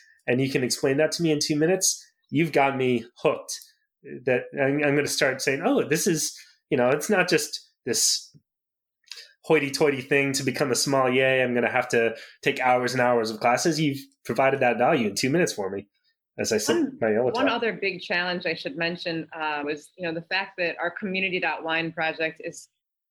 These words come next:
Speaker 2: s-, it's set up to be a global type of a project. It started mainly with Italians and Americans, simply because those are kind of our two, you know, bigger markets. Uh, and so the, the common language was English,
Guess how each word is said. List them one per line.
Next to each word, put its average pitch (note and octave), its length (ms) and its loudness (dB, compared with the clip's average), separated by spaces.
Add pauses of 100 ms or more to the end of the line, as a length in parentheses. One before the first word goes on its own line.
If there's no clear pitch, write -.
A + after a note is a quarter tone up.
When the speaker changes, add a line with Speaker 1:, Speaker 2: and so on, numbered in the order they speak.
(300)
Speaker 2:
s-, - 200 -8
it's - 240 -4 (140)
set A#3 240 -2
up - 240 -6
to G3+ 100 -10
be F#3+ 140 -2
a F3 100 0
global F3+ 540 -2
type E3+ 300 -6
of E3 140 -4
a E3 80 -2
project. F3+ 520 -2
It E3+ 80 -10
started F#3 320 -2
mainly F#3+ 360 -2
with F3 240 -2 (180)
Italians E3+ 540 -2
and D#3+ 100 0
Americans, F#3+ 520 -2
simply E3 240 -4
because D3+ 180 -2
those D3+ 120 -8
are D3+ 220 -2
kind D#3 120 -4
of C#3+ 60 -2
our D3 100 -2
two, D#3 520 -2
you F3 120 -2
know, D3 40 -2
bigger D#3 240 -2
markets. F3+ 500 -2 (560)
Uh, E3+ 220 0
and F3+ 100 0
so F#3+ 120 0
the, F3+ 200 -4 (140)
the F#3+ 80 -4
common G3+ 320 0
language F#3 420 0 (220)
was E3+ 220 -2
English, E3+ 640 -2